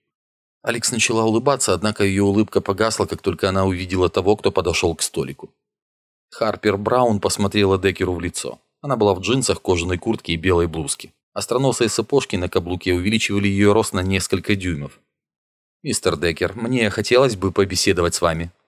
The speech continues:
Выразительно оглянувшись на Джеймисон, Брау снова повернулась к Деккеру. "Наедине". "Я могу подождать на улице", — сказала Алекс, нисколько не радуясь происходящему.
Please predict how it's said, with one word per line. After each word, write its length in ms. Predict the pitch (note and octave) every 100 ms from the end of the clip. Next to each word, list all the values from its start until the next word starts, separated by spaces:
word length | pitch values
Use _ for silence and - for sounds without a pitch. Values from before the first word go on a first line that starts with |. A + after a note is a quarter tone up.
| _ -
Выразительно 560 | E2+ F2+ F2+ F#2 F2+ F2
оглянувшись 560 | F2 F#2 F2+ E2 -
на 120 | -
Джеймисон, 500 | F2+ G2 B2 G2+ F2+
Брау 240 | F2 F2 F2
снова 280 | - G2 G#2
повернулась 540 | F#2 E2+ E2+ E2+ D#2
к 60 | D#2
Деккеру. 420 | C#2+ - - - _
"Наедине". 600 | C3 B2 A2 F#2 D#2 C2+ - _ _ _ _ _ _ -
"Я 320 | G#2 A#2 A2+
могу 260 | G#2 G2+
подождать 440 | F#2+ F#2 F2+ F2 E2+
на 120 | F2+
улице", — 340 | D#2 D2+ D2+
сказала 500 | D#2 - D#2 E2 D#2+
Алекс, 360 | F2+ A#2 - -
нисколько 500 | F#2+ F#2+ - C#3 C3
не 100 | F#2+
радуясь 400 | F2 F2+ F2+ E2+
происходящему. 880 | - F2 E2+ - D#2 C2 - - -